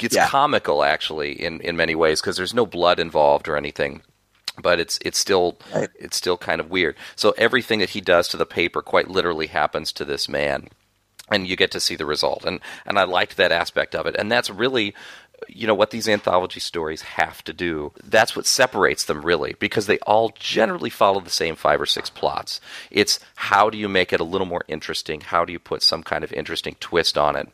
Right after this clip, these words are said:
Speaker 1: Uh, but this is just another, you know, kind of revenge story. You mentioned, um, the portrayal of the mom, and I feel that this story,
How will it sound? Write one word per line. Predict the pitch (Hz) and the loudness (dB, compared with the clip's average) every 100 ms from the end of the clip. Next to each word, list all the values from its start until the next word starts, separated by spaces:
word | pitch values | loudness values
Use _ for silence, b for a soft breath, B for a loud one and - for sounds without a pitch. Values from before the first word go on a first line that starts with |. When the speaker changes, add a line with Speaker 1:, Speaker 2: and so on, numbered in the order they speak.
| - - | -16 0
Speaker 1:
Uh, | 87 | 2
but | 82 - | 2 0
this | - 98 - - B B B | 4 4 2 -6 B B B
is | - 90 | -4 -4
just | - 90 - | -2 -4 -2
another, | 87 87 85 78 - | 0 2 2 -2 -10
you | 85 | -6
know, | 76 | -6
kind | - 82 | -2 -2
of | 78 | 0
revenge | 85 82 78 | 2 2 2
story. | - 78 78 80 B B B | -2 -2 -2 -4 B B B
You | - 110 | -4 -2
mentioned, | 110 107 120 - 127 123 123 - | 2 4 4 4 4 2 -2 2
um, | 92 90 87 85 85 - - | 4 6 4 -2 -6 -8 -8
the | 87 | -2
portrayal | 95 104 - 95 87 87 | 2 2 2 4 4 4
of | |
the | 82 | -2
mom, | 82 78 78 80 82 - | -2 0 0 -2 -4 -2
and | 85 | 2
I | 82 | 2
feel | 82 - 98 101 | 2 0 0 2
that | 87 - | 0 0
this | 98 | 0
story, | - 98 90 85 82 | 0 2 2 2 0